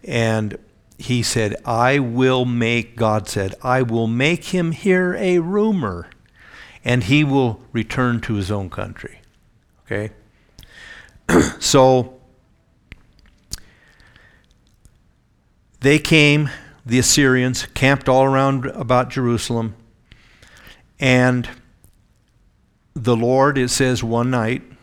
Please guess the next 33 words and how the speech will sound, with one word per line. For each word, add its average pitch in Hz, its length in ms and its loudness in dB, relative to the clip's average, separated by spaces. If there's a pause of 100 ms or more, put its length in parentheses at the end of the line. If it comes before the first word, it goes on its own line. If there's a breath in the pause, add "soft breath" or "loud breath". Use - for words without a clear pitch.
(800 loud breath)
went 117 280 0
out, 127 480 2 (960 loud breath)
sent 117 300 0
the 113 160 2
angel 123 320 0
of 127 80 -4
the 143 60 -2
Lord, 123 520 0 (920 loud breath)
and 117 200 -2
smote 131 520 0
one 143 340 0
hundred 131 460 -2
and 123 220 -6
eighty-five 123 1120 -4
thousand 92 1400 -10 (600 soft breath)
of 101 200 -4
his 107 280 -4
soldiers. - 840 -4
And 92 80 -14
it 95 80 -16
says - 320 -10
when 104 140 -10
they 98 80 -12
got 117 260 -4
up 113 80 -4
in 127 60 -12
the 110 80 -10
morning, 117 560 -6
the 98 180 -8
few 123 280 -6
that 101 140 -6
were 95 160 -8
left, 113 360 -2